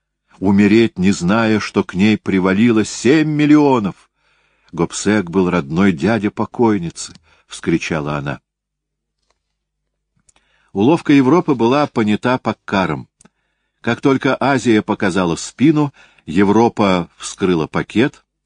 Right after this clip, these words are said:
на котором бедная куртизанка написала "Передать господину Люсьену де Рюбампре". Семьсот пятьдесят банковых билетов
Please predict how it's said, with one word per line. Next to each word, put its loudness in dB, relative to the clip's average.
на -6
котором -4
бедная -4
куртизанка -6
написала -6
"Передать -2
господину -4
Люсьену -4
де -6
Рюбампре". -8
Семьсот -4
пятьдесят -4
банковых -4
билетов -4